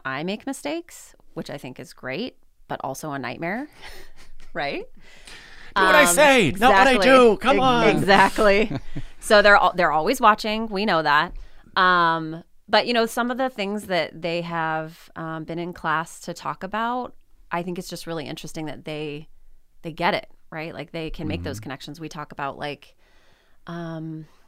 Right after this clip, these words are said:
Speaker 1: love languages. They know what love languages are. They know their love languages. They know my love languages. So, you know, they understand a lot about, like, emotions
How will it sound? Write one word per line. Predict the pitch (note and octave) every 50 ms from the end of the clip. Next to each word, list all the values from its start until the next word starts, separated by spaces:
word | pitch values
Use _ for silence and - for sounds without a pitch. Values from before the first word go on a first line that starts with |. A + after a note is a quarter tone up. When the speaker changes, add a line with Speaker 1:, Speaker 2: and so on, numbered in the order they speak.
| _ _
Speaker 1:
love | F3+ D#3 D3+ F3 G3+ G3+
languages. | E3+ D3+ C#3+ C#3 D3 - - - E2+ E2+ A2 D#3 -
They | - - E3 E3
know | E3+ F3
what | E3+ E3 D3 -
love | D3 D#3 D#3 D#3+ - D#3+
languages | D#3 C3 C#3 C#3 B2+ - - F#2 -
are. | - D#2 B1+ - -
They | E3+ E3 E3
know | D#3+ E3 D#3+ D#3+ D#3 D#3 D#3 D#3 D3+ D#3
their | D3+ D#3+ D#3+ D#3+ D#3+ D#3+
love | D#3+ D3+ C3 C#3+ C3+ E3+
languages. | D3+ C#3+ C#3 C3+ D3 - - C#3 C3+ -
They | E3 D#3
know | D#3 D3+
my | D3+ D#3 D#3 D3+ D3+ D#3 D#3 D#3+
love | D3 C#3+ C#3 - -
languages. | - - - - - - - - - - - - - - _ _ _ _ _ _ _
So, | - - F3 D#3+ D#3 D#3 D3+ D3
you | - -
know, | D#3+ D#3 D3
they | C#3+ D#3+ D#3 D3+
understand | B2+ - D3 D#3 - - F#3 F3 E3+ D#3+
a |
lot | D#3 D3 C#3+ D3
about, | C#3+ C#3+ D3+ C#3+ C#3+ C#3+ A#2 F#2
like, | C3 C3 C3+ - - - -
emotions | F3+ E3+ E3 D#3+ D#3 D#3+ - - D3+ C#3 C3 B2 A#2+ A2 - - -